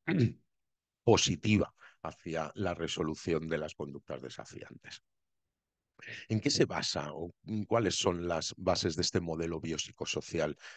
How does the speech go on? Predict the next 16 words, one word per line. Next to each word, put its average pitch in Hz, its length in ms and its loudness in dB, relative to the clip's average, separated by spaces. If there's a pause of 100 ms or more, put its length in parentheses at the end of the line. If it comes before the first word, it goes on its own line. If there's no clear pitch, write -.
(140)
que 85 100 0
os 73 100 0
comentaba? 65 600 -4 (460)
Pues - 340 6
el 104 160 4
cambio, 139 300 6
como 127 200 2
digo, 110 240 6
es - 160 2
importante, 76 680 -2
¿no? 87 220 -2
En, 80 600 -8
en 87 160 -4
este, 104 920 8
en 87 180 -4
este 98 680 2